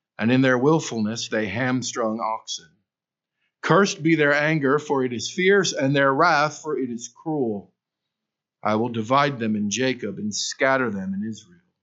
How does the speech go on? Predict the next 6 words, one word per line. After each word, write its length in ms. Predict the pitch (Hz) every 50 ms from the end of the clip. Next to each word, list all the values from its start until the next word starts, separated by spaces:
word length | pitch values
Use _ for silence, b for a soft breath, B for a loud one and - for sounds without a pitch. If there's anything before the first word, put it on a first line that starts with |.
| _ _ _ _ _ _ _ _ _ _ _ _ _ _ _ _ _ _ _ _ _ _ _ _ - 110
Judah, 560 | 101 131 156 190 165 - - 87 101 147 - _ _ _ _ _ _ _ _ _ _ -
your 220 | 117 127 147 151
brother 360 | 139 170 208 220 156 127 127
shall 220 | 135 - - 165 160
praise 440 | 160 - 175 170 160 160 151 -
you. 280 | 113 101 92 87 90